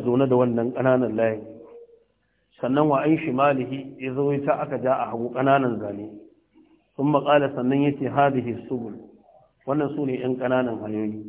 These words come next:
Ƙala Yazid, Yazid ya ce cewa mutafarriqa wacce take rarrabe.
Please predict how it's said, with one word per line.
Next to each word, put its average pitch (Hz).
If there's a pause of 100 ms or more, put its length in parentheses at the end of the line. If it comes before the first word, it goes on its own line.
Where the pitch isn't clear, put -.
(840)
Ƙala 151
Yazid, 135
Yazid 131
ya 135
ce 135
cewa 127
mutafarriqa 127
wacce 135
take 127
rarrabe. 117